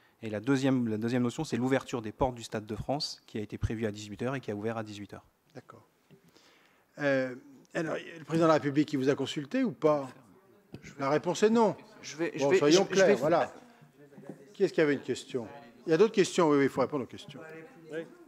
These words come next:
Speaker 2: Quelques minutes avant d'accueillir
Speaker 1: Alors,
Speaker 2: le maire de,
Speaker 1: je
Speaker 2: de
Speaker 1: vais vous,
Speaker 2: Liverpool.
Speaker 1: je vais vous apporter les, les réponses sur le, le sujet de l'organisation générale.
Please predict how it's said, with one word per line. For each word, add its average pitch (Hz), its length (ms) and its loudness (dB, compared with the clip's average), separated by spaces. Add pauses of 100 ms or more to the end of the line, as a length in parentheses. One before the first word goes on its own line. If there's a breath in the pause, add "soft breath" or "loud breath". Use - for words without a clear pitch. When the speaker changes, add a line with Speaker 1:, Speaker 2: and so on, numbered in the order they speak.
(2000)
Speaker 2:
Quelques 175 100 8
minutes 160 320 4
avant 123 240 2
d'accueillir 120 360 0
Speaker 1:
Alors, 120 100 2
Speaker 2:
le 117 80 -4
maire 123 180 -2
de, 110 280 -6 (260 soft breath)
Speaker 1:
je 127 80 -12
Speaker 2:
de 123 60 -8
Speaker 1:
vais 120 60 0
vous, 127 60 2
Speaker 2:
Liverpool. 131 400 -2
Speaker 1:
je 127 100 -14
vais 135 100 -2
vous 131 160 -2
apporter 139 340 0
les, 123 440 0
les 120 200 -2
réponses 131 380 -2
sur 123 320 -6
le, 107 420 -4 (1800)
le 120 140 -10
sujet 139 340 2
de 131 140 2
l'organisation 123 840 4
générale. 123 480 -4